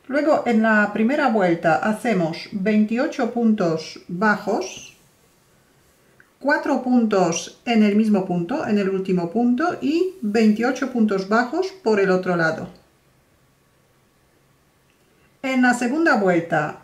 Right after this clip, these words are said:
tejemos veintiocho puntos, cuatro aumentos seguidos y veintiocho puntos. En la vuelta número tres hacemos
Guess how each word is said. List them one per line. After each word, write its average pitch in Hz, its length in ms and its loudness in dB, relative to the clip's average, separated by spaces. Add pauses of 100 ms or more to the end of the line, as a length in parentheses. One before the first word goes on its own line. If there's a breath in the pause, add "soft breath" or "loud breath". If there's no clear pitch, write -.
tejemos 175 760 -4
veintiocho 226 760 0
puntos, 214 840 -2 (540)
cuatro 247 500 0
aumentos 202 640 -2
seguidos 202 840 -2
y 370 320 -2
veintiocho 202 680 0
puntos. - 680 -6 (1400 soft breath)
En 254 140 2
la 254 100 6
vuelta 240 520 0
número 226 680 4
tres - 760 -2
hacemos 196 840 -2